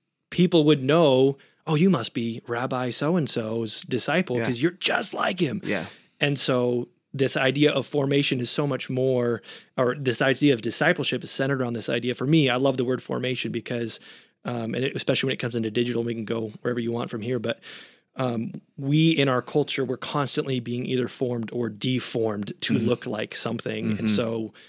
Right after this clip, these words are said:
Speaker 1: when we talk about discipleship, if you've grown up in the church or if you haven't, you're gonna have words, images, ideas come to mind, and,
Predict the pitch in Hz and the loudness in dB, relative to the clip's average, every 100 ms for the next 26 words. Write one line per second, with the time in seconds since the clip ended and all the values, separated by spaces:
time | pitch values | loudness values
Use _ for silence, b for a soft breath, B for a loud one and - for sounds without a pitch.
0 | B B _ _ 127 123 117 135 131 123 | B B _ _ -2 0 2 2 2 0
1 | - - 123 120 117 127 123 117 127 113 | 0 -2 -2 0 0 -2 -2 -6 -6 -2
2 | 127 127 131 120 110 - 117 - - 127 | 0 2 0 -2 -4 -2 -2 -4 -4 0
3 | 127 - 117 - 147 120 113 - 127 120 | 0 0 -2 0 0 -2 -4 -6 -6 -4
4 | 120 113 202 117 123 110 110 - - b | -2 -2 -2 -2 -4 -4 -6 -10 -16 b
5 | b b b b _ 127 127 127 120 110 | b b b b _ 2 6 6 4 -2
6 | - 120 113 117 110 107 110 113 104 - | -2 -2 0 -2 0 -2 -2 -2 -2 -2
7 | 113 110 110 107 107 104 107 | -6 -4 -4 -4 -4 -4 -6